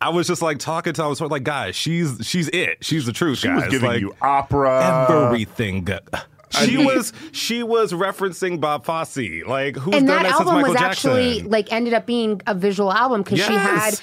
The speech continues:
Speaker 3: a
Speaker 1: A video
Speaker 3: video
Speaker 1: for
Speaker 3: for
Speaker 1: each.
Speaker 3: every
Speaker 1: That was the,
Speaker 3: song.
Speaker 1: that was the
Speaker 3: She'd
Speaker 1: start.
Speaker 3: done that before.
Speaker 1: That was the
Speaker 2: I am
Speaker 1: start.
Speaker 2: still pissed about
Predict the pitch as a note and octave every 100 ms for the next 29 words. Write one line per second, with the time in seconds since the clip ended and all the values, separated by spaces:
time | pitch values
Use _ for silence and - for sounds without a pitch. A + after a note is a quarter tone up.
0 | - F3+ G#3+ G3+ D4 D4+ C#4 D4 B3 B3+
1 | C4 G#3+ A#3+ D#4+ F4 F4+ A3+ F#3+ G#3+ G3+
2 | F#3+ D#4 A3+ D#4+ F#4 F4 D#4 A#3 - F#3
3 | D3 C3+ B2+ C3+ D3+ F3+ F3+ E3+ G#2 -
4 | C#3 B2+ A2+ - G#2+ G2+ - - G2 F#2+
5 | G2